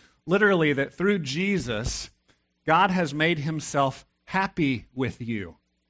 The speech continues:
He's propitious towards you. It's an old word that means he's pleased with you. So, so the idea is this, that God is not frowning on you and waiting for you to get your stuff together,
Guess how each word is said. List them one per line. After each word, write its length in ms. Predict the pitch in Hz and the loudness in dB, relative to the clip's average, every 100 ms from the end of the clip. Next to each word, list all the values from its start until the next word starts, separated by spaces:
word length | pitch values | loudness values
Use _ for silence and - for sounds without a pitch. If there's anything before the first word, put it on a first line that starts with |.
| _ _ _ _ _ - | _ _ _ _ _ -10
He's 140 | 147 | -8
propitious 760 | - 151 - 208 - - 143 - | -6 -8 -2 -2 -2 -4 -6 -10
towards 400 | - 165 160 117 | -10 -4 -4 -6
you. 80 | 107 | -12
It's 120 | 92 | -8
an 60 | 127 | -6
old 180 | 156 139 | -6 -4
word 240 | 139 143 | -4 -4
that 100 | 139 | -6
means 200 | 131 139 | -6 -6
he's 140 | 175 | -10
pleased 360 | - 247 277 226 | -8 -4 -4 -4
with 200 | 120 - | -14 -20
you. 80 | - _ _ _ _ _ _ _ _ _ | -20 _ _ _ _ _ _ _ _ _
So, 180 | - 214 | -4 -4
so 140 | 180 | 0
the 120 | 180 180 | 2 2
idea 340 | 175 226 214 | 2 2 2
is 280 | 165 151 143 | 0 -2 -2
this, 280 | 180 139 - | -2 -2 0
that 280 | 165 147 - _ _ _ | 0 0 -4 _ _ _
God 260 | 160 196 214 | 4 4 2
is 100 | 170 | 2
not 220 | 160 - | 0 0
frowning 920 | - 175 185 208 220 185 147 135 135 - _ | -8 -2 0 2 2 2 2 0 -2 -8 _
on 300 | 170 185 185 | -2 -2 0
you 460 | 156 113 110 135 156 _ _ _ | 0 0 -2 -4 -8 _ _ _
and 200 | 143 143 | -4 -2
waiting 320 | 147 175 185 | 0 0 -2
for 120 | 180 | -4
you 80 | 165 | -4
to 80 | 147 | -4
get 240 | 135 156 | -4 -6
your 80 | 127 | -8
stuff 360 | - - 214 - | -8 -4 -4 -4
together, 540 | 147 117 104 104 151 | -4 -2 -2 -4 -6